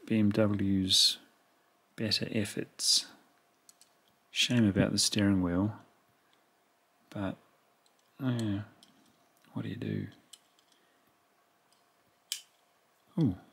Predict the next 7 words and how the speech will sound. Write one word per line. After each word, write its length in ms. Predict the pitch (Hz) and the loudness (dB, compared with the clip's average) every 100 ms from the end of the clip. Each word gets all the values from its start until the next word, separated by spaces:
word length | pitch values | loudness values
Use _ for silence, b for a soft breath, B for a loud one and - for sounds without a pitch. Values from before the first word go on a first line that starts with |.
| - | -10
that 100 | - | -6
was 160 | - - | -6 -4
a 60 | |
nice 440 | 95 92 - - - - - - - _ _ _ | -4 -2 -2 -2 -4 -10 -20 -20 -20 _ _ _
thump. 500 | - - 107 160 - - - _ _ _ _ _ _ _ b b - _ _ _ _ _ _ _ _ _ _ - - _ _ _ _ _ _ _ _ _ _ _ _ _ _ _ - - - _ _ _ | -20 -8 -4 -4 -6 -10 -14 _ _ _ _ _ _ _ b b -20 _ _ _ _ _ _ _ _ _ _ -20 -20 _ _ _ _ _ _ _ _ _ _ _ _ _ _ _ -14 -14 -16 _ _ _
Oh, 360 | 135 190 - - - _ _ _ _ _ _ _ _ _ | 2 4 2 -2 -12 _ _ _ _ _ _ _ _ _
Matchbox. 840 | 117 160 - - 87 - - - | -4 -2 -4 -4 -8 -4 -2 0